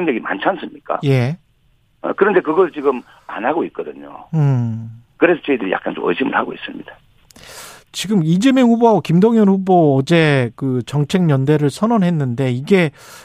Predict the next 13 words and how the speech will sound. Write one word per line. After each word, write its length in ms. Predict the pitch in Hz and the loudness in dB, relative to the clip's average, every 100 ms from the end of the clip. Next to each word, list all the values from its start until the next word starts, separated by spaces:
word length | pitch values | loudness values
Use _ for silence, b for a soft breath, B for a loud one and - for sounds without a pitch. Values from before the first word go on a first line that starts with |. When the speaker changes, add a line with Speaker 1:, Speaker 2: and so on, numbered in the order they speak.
| B _ _ _ | B _ _ _
Speaker 2:
그 460 | - 147 143 139 131 | -2 0 2 2 0
정의당에 680 | - 175 196 180 160 160 151 - _ _ | 2 4 4 4 2 2 0 -4 _ _
주는 360 | - 147 170 143 | -4 0 2 2
어떤 380 | 117 - 139 135 | 0 0 -2 -2
압박감이나 600 | 107 - 175 175 165 156 | -6 -2 -2 0 2 2
이런 180 | 120 160 | 0 -2
게 80 | |
혹시 240 | 165 - 185 | -4 -6 -8
있을까요? 720 | - 135 131 - 135 123 160 - | -8 -12 -14 -8 -4 -2 -4 -8
어떻게 280 | 123 - 135 | -10 -6 -4
보세요? 300 | 117 127 127 - - _ _ _ _ | -4 -4 -6 -8 -16 _ _ _ _
Speaker 1:
뭐 120 | - | -4
전혀 640 | 147 117 147 190 202 190 170 | -2 0 2 2 2 2 0